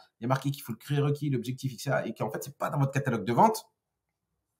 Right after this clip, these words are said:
eh ben, vous n'avez pas fait. Et l'auditeur va vous dire, « Ah bah oui, ok, je vois que vous avez votre catalogue, je note, ok, c'est très bien, maintenant, montrez-moi le reste. » Et puis là, vous n'allez pas comprendre que vous n'avez pas tout mis dans votre catalogue,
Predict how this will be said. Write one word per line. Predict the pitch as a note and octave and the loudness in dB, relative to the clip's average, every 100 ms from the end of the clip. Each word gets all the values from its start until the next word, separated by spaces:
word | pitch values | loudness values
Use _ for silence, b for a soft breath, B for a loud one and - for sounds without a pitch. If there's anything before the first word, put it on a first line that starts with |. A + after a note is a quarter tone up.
| - b b b b _ _ | -10 b b b b _ _
eh | C3+ | 8
ben, | C#3+ B3 - C3+ | 12 12 12 8
vous | B2+ | 6
n'avez | D3+ D#3 | 6 6
pas | C#3+ | 4
fait. | C3+ C3+ - - | 4 0 0 -2
Et | B2+ | 2
l'auditeur | C3+ C3 E3+ | 4 4 4
va | D3 | 4
vous | C3+ | 4
dire, « | B2 | 2
Ah | C#3 | 2
bah | D#3 | 2
oui, | G#3+ D#3 | 2 2
ok, | A#2 C3+ F#3 | 2 2 0
je | F3 | 0
vois | D#3 | 0
que | |
vous | D3 C3+ | 2 4
avez | |
votre | B2+ A#2+ | 4 2
catalogue, | G#2+ A#2+ D3+ F3 | -2 0 2 2
je | A2 | 0
note, | G2+ D#3 F#3+ | 2 2 2
ok, | - D3+ | 0 0
c'est | F3 | -2
très | - E3+ | -2 0
bien, | E3 | 2
maintenant, | F#3+ D#3 E3+ | 2 4 4
montrez-moi | E3+ D#3+ D#3 D#3+ | 4 2 2 4
le | D#3+ | 6
reste. » | E3+ A#3 - - - _ _ _ _ _ _ _ | 8 6 0 -8 -14 _ _ _ _ _ _ _
Et | - | -12
puis | - | -2
là, | D3 | 0
vous | D3+ | 2
n'allez | A2+ | 0
pas | G#2+ | -2
comprendre | - C#3+ F3 F#3 | -2 -2 -2 -2
que | |
vous | B2 | -4
n'avez | A2+ | -4
pas | A2+ | -4
tout | C#3 | -4
mis | C3+ | -2
dans | B2+ | -2
votre | A2+ | -2
catalogue, | - G2 A2+ F3 D3+ | -6 -6 -4 -4 -4